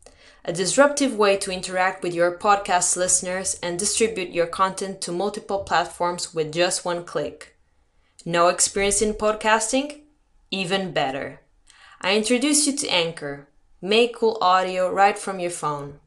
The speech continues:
If you're an artist with a YouTube channel featuring five live covers with one hundred views each, this might be just what you were looking for. Here is everything you need to know about Anchor.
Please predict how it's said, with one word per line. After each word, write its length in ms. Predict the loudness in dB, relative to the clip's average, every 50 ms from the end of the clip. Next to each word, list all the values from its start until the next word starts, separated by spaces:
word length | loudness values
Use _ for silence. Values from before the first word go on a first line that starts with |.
| _ _ _ _ -20 -18 -14
If 160 | -14 -2 2
you're 120 | 4 6 6
an 120 | 6 4
artist 520 | 4 6 6 6 6 4 2 0 -2 -2
with 140 | -2 -2 -2
a 100 | -2 -2
YouTube 320 | -2 -4 -4 -4 -6 -6 -4
channel 460 | -6 -4 -4 -2 -2 -2 -2 -4 -4
featuring 440 | -6 -6 -4 -4 -2 -2 -2 -2 -4
five 360 | -6 0 2 4 4 6 6
live 280 | 6 4 4 4 0 -2
covers 560 | -2 0 2 2 2 2 2 2 -2 -6 -8
with 320 | -2 2 4 4 4 2
one 220 | 0 -4 -4 -4 -6
hundred 420 | -6 -4 -2 0 0 0 0 -2
views 360 | -4 -6 -6 -4 -4 -4 -4
each, 440 | -4 -6 -6 -4 -4 -4 -4 -4 -6 -12 -20 -20 -20 _
this 240 | 2 4 4 4 4
might 260 | 4 4 4 2 0
be 160 | -2 -4 -4 0
just 300 | 0 0 2 2 0 -2
what 140 | -4 -4
you 100 | -4 -2
were 140 | 2 2 4
looking 340 | 4 2 0 -2 -4 -8 -12
for. 380 | -10 -8 -8 -8 -8 -8 -12 -16 _ _ -20 _ _ _ _ _ _ _ _ _
Here 220 | 0 2 6 6
is 160 | 6 8 8
everything 460 | 6 6 4 2 2 2 2 0 2
you 80 | 0 -2
need 200 | -2 -4 -6 -6
to 80 | -6 -2
know 180 | 0 2 2 2
about 320 | 2 2 2 0 0 -2
Anchor. 460 | -4 -4 -4 -6 -8 -10 -10 -12 -12